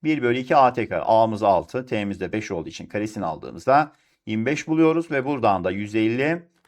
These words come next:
eksi. Burası da üç çarpı yirmi beşten dolayı yetmiş beş. Yani karşımıza yetmiş beş metrelik duruncaya kadar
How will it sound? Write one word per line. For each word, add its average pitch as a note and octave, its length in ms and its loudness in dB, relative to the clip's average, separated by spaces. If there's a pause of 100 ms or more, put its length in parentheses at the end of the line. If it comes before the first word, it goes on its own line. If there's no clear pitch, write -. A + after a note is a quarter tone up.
(140)
eksi. A#2+ 580 -2 (260)
Burası C3+ 240 -2
da A#2+ 60 -2
üç C#3 200 -4
çarpı G#2 340 2
yirmi G#2 140 -4
beşten C3+ 400 -2
dolayı C#3+ 200 -2
yetmiş D3 420 -4
beş. D#3+ 340 0 (340)
Yani B2 300 2
karşımıza B2+ 880 0
yetmiş B2 460 -8
beş D3 240 -6
metrelik A#2+ 460 -6
duruncaya G#2 420 -8
kadar A#2+ 340 0